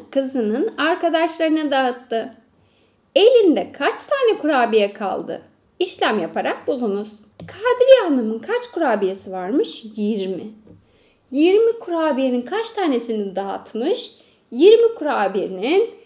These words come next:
hepsini dağıtmış. Yani yirmi tanesini de dağıtmış. Yirmiden yirmiyi çıkartıyoruz. Aslında hemen kaç olduğunu bulabilirsiniz.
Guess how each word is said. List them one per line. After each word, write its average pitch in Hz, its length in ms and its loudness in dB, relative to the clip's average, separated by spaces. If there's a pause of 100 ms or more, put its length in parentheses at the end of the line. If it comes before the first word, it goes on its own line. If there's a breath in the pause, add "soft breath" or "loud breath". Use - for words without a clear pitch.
(120 loud breath)
hepsini 466 720 6
dağıtmış. 330 680 0
Yani 320 320 2
yirmi 494 380 4
tanesini 240 480 0
de 480 300 2
dağıtmış. 285 680 0 (600 soft breath)
Yirmiden 277 720 2 (220)
yirmiyi 220 760 -2 (360)
çıkartıyoruz. 226 1300 -2 (500 soft breath)
Aslında 349 360 -2
hemen 339 360 -2
kaç 359 200 -4
olduğunu 269 380 -2
bulabilirsiniz. 226 880 -6